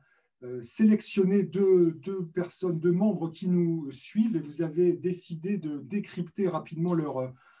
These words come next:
profil, euh, LinkedIn. Donc, euh, euh, c'est Sabine Berner et Jean-Philippe Ackermann qu'on va accueillir dans quelques instants, qui en sont d'accord pour se mettre à nu devant tout le monde. Aude prend la main pour partager son écran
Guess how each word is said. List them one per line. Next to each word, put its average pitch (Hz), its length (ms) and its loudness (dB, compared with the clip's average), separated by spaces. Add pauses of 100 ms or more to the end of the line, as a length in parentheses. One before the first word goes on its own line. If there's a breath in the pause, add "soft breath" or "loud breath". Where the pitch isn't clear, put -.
(160 soft breath)
profil, 175 540 0
euh, 151 260 -4
LinkedIn. 170 540 2
Donc, 160 340 0
euh, 143 180 -4 (520 soft breath)
euh, 135 260 -6
c'est 127 240 -10
Sabine 180 420 2
Berner 170 380 4
et 147 60 -6
Jean-Philippe 160 420 -6
Ackermann 165 580 -2
qu'on 151 140 -12
va 147 420 -4 (360 soft breath)
accueillir 151 680 0
dans 151 120 -8
quelques 170 340 0
instants, 160 280 -4
qui - 100 -4
en 156 80 0
sont 165 200 -6
d'accord 196 400 0
pour 160 160 -12
se - 120 -12
mettre 170 300 0
à 151 100 -4
nu 196 240 8
devant 156 300 -4
tout - 160 -10
le 151 80 -6
monde. 208 320 0 (400 loud breath)
Aude 165 320 0
prend - 180 -4
la 170 160 2
main 175 240 0
pour - 240 -16
partager 156 380 -8
son 147 260 -10
écran 180 420 -4